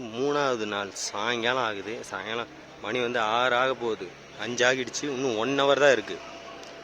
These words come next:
இப்ப வரைக்கும் பாத்தீங்கன்னா இன்னும் நமக்கு ஏத்தி முடியவே இல்ல. என்னதான் நினைச்சிருக்காங்க தெரியல. ஒரு லோடு எடுத்து மூணு நாள் ஏத்துறாங்க. கேட்டா மால் இல்ல, மால் இல்ல. ஒரு பிக்கப் வந்து வெளியில போயிட்டு ஏத்திட்டு வருது ஃப்ரெண்ட்ஸ். ஒரு,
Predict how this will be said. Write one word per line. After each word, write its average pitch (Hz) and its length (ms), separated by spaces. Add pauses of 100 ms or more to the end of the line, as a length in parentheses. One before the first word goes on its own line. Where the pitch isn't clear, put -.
(560)
இப்ப 117 400
வரைக்கும் 135 420
பாத்தீங்கன்னா 117 600 (100)
இன்னும் 160 280
நமக்கு 127 300
ஏத்தி 135 280
முடியவே 120 460
இல்ல. 104 180 (180)
என்னதான் 147 480
நினைச்சிருக்காங்க 123 420
தெரியல. 110 160
ஒரு 101 120
லோடு 147 360
எடுத்து 135 300 (600)
மூணு 139 220
நாள் 143 160
ஏத்துறாங்க. 120 260
கேட்டா 120 220
மால் 123 300
இல்ல, 117 200
மால் 113 240
இல்ல. 107 180 (440)
ஒரு 117 200
பிக்கப் 151 320
வந்து 156 220
வெளியில 156 220
போயிட்டு 143 260
ஏத்திட்டு 131 220
வருது 113 140
ஃப்ரெண்ட்ஸ். 110 280
ஒரு, 110 240